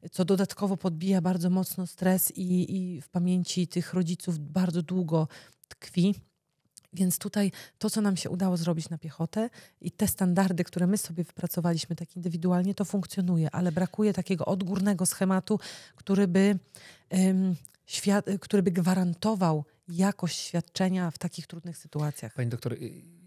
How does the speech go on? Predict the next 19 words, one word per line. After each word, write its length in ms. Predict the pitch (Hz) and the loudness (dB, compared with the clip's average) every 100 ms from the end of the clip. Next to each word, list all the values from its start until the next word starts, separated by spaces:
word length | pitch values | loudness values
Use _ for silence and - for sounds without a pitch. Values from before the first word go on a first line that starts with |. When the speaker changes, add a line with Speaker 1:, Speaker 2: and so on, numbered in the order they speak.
| - | -2
Speaker 2:
teraz 220 | 135 131 | -2 0
przysłuchuję 580 | - 143 131 - 139 123 | -4 -4 -4 -4 -4 -4
się, 120 | 120 - - | -6 -12 -18
mm, 760 | 123 131 160 - 131 131 143 131 _ 147 143 | -20 -20 -20 -20 -20 -20 -20 -20 _ -20 -14
temu, 240 | - 127 123 | -6 -6 -6
co 180 | - | -8
pani 260 | 127 120 127 | -6 -2 0
mówi, 380 | 123 117 120 120 | 0 -2 -4 -2
więc 300 | 113 - - | -4 -4 -10
jakaś 340 | 131 127 117 - | -12 -10 -8 -8
oddzielna 420 | 120 117 113 107 | -4 -4 -2 -4
sala. 440 | - 117 120 127 - - _ _ - | -4 -4 -4 -6 -8 -16 _ _ -10
Y, 140 | 131 - _ _ _ _ _ _ _ - | -10 -10 _ _ _ _ _ _ _ -12
no 100 | 123 | -8
to, 300 | 131 113 - _ _ _ _ _ _ - | -8 -8 -12 _ _ _ _ _ _ -12
to 120 | 120 | -4
nie 200 | 123 254 | -2 -2
są 180 | - 170 | -4 -4
jakieś 460 | 113 - 110 - | -4 -6 -10 -10